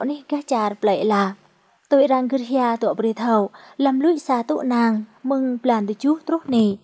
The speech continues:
Rờ nóa tụ nhằm cái tam ràng ngã tụ bía làm chả. Cùng hồ tớ lúc bữa nào, silpan bưu, tilpan tổ tấn, yam làm xa rải. Đi lao tua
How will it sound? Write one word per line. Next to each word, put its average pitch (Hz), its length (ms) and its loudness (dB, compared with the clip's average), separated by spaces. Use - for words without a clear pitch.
Rờ 254 100 0
nóa 240 420 0
tụ 262 80 -4
nhằm 233 300 -4
cái - 100 -12
tam 220 240 0
ràng 214 180 -2
ngã 202 140 -2
tụ 196 120 -8
bía 247 160 -4
làm 196 220 -6
chả. 202 300 -2
Cùng 285 180 0
hồ 262 340 2
tớ 285 60 0
lúc 339 200 0
bữa 247 180 0
nào, 226 380 0
silpan 277 520 -2
bưu, 247 260 6
tilpan 233 480 -4
tổ 233 220 0
tấn, 254 360 0
yam 220 280 -4
làm 202 200 -4
xa 214 260 -8
rải. 208 300 4
Đi 240 300 2
lao 247 300 0
tua 262 220 0